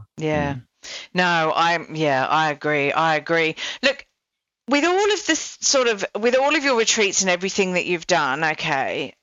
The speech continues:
Speaker 1: and conversations, 'cause, um, like, you also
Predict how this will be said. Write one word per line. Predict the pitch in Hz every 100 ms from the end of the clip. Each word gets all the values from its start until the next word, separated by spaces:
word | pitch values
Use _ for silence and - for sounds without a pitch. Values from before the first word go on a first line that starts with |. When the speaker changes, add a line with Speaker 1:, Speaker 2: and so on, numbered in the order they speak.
| -
Speaker 1:
and | 180 160 - -
conversations, | 202 180 - 165 143 151 147
'cause, | 190 - -
um, | 175 160 156 143 117
like, | 165 160 127 - _ _ _
you | 180 196 208
also | 180 175 185 151 147